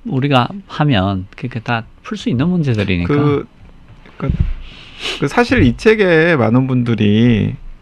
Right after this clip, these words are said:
Speaker 2: 이제 열광을 하고 또 눈여겨본 이유도 아마 그런 대목이 아닐까 싶어요. 왜냐하면, 어, 이제 많은 사람들이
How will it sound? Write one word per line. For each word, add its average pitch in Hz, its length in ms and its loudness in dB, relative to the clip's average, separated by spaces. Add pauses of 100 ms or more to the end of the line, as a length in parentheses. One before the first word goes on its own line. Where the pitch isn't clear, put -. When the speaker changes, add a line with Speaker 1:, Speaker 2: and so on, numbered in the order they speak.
(120)
Speaker 2:
이제 110 280 0 (260)
열광을 123 1080 4 (240)
하고 147 300 -2
또 135 140 -2
눈여겨본 117 800 2
이유도 117 540 0
아마 120 220 2
그런 220 300 2
대목이 170 540 0
아닐까 123 400 0
싶어요. 160 380 0
왜냐하면, 165 680 4 (920)
어, 110 480 2 (320)
이제 - 160 -4
많은 165 320 6
사람들이 120 1000 2